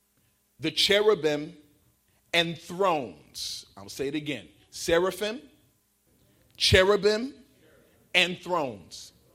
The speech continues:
The middle orders are dominions, virtues, and powers.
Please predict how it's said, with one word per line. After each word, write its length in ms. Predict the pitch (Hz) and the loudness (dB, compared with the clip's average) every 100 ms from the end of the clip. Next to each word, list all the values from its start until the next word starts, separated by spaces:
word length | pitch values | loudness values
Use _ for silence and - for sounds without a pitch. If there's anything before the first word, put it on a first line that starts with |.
| _ _ _ _ 135 | _ _ _ _ -6
The 120 | 180 | -4
middle 440 | 185 226 320 277 170 | -2 0 2 2 2
orders 640 | 165 139 139 180 - - _ - | 2 2 -2 -4 -8 -10 _ 2
are 160 | 170 160 | 4 4
dominions, 1300 | 139 175 156 151 185 208 240 285 294 - - - - _ _ _ _ _ _ - | 2 0 0 -2 -2 0 0 -2 -4 -10 -10 -12 -18 _ _ _ _ _ _ -18
virtues, 1120 | 131 156 247 226 - 175 147 156 180 - - _ _ _ _ _ - | -2 4 4 2 -4 -4 -6 -8 -10 -12 -14 _ _ _ _ _ -2
and 260 | 185 185 | -2 -4
powers. 960 | - 180 180 143 110 78 - - - | -12 -4 -2 -2 -4 -10 -14 -14 -16